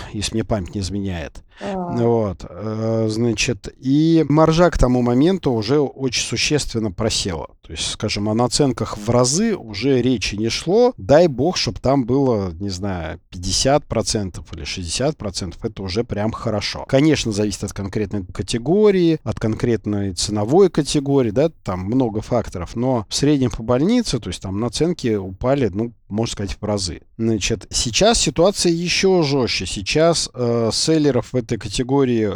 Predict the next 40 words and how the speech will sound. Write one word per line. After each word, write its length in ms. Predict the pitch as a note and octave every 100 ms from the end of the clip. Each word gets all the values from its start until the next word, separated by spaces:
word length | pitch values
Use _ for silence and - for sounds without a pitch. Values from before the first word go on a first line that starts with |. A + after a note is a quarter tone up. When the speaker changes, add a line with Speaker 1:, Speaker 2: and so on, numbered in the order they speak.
| -
Speaker 1:
ну, 160 | B2
там, 180 | G2 E2+
если 300 | A2+ A2+ -
говорить 280 | G#2 A2+ G2+
про 140 | - A2+
Wildberries, 540 | A#2+ A2 G2 F#2+ -
насколько 420 | G2+ F#2+ - F#2 G#2+
я 220 | A#2 A2+
помню, 380 | - A2 G2+ F2
там 260 | F#2+ E2+
порядке, 640 | - G#2+ G#2+ G2+ - F#2+ E2
там, 260 | D#2+ E2+
уже 160 | F2 F#2+
восемь 500 | F2+ A2+ F#2+ - F#2
или 120 | F#2+
десять 400 | F#2+ G#2+ - G#2+
тысяч, 460 | G#3+ A3+ A3+ - -
Speaker 2:
Мгм. 280 | G3+ G3+ A3+
Speaker 1:
одиннадцать 560 | C3 B2 G#2+ F2+ - F2
уже, 160 | F2
но, 120 | G2
видишь, 300 | B2 D3 -
я 300 | A2 G2 G2
уже, 260 | G#2 G#2+ A2
э, 840 | A2 G2 G2 F#2+ F#2+ G2+ A2 A2 A2+
Speaker 2:
А 20 |
там 280 | - C#4+ C4
дело 160 | C#4+
в 60 | C#4
том, 160 | D4+ C#4
что 160 | -
есть 480 | A#3+ A#3+ B3 - -
разные 420 | A#3 A#3 A#3 G3
данные, 540 | F#3+ A#3 F4 D4 G#3 F#3
цифры 500 | - A#3 A#3 G3+ F#3+
о 160 | F3+
том, 360 | F#3 A3+ G3 F#3+
какие 340 | - G3 A#3+ A3
селлеры, 680 | - A3+ G#3+ G3 F#3 - -
ну, 120 | G3